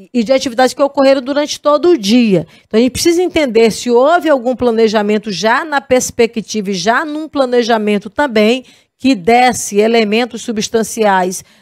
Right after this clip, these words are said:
para o questionamento do processo e do resultado da eleição. E nós também tivemos depois as, o fechamento de rodovias. Lembra que no dia trinta e um nós tivemos várias rodovias no Brasil inteiro interrompidas,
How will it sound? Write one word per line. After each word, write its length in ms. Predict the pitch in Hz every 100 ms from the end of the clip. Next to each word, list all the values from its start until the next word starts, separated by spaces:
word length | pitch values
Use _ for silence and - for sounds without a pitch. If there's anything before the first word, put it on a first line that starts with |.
| _
para 200 | 220 240
o 60 | 240
questionamento 800 | 240 226 - 226 208 202 254 254
do 80 | 214
processo 560 | 226 208 - 226 226
e 40 | 226
do 120 | 208
resultado 480 | 220 196 - 190 180
da 80 |
eleição. 640 | 196 247 269 - 233 226 285 - - - -
E 120 | 302
nós 180 | 302 349
também 300 | 330 294 320
tivemos 520 | - 330 240 311 330
depois 720 | 240 311 - 269 262 294 311
as, 240 | 285 294 262
o 160 | 262
fechamento 580 | 254 302 - 285 277 294
de 80 | 277
rodovias. 920 | 294 294 320 254 254 277 247 170 - _ _ _ _
Lembra 460 | - 208 330 294 240
que 100 | -
no 140 | 240
dia 180 | 208 254
trinta 400 | 262 262 254 247
e 140 | 220 208
um 240 | 277 285
nós 180 | 226 214
tivemos 460 | - 208 233 226
várias 420 | 180 214 269 359 285
rodovias 480 | 277 233 202 226
no 80 | 214
Brasil 380 | 202 202 185 247
inteiro 300 | 262 269 277
interrompidas, 1000 | 294 262 269 320 - 277 277 208 196 -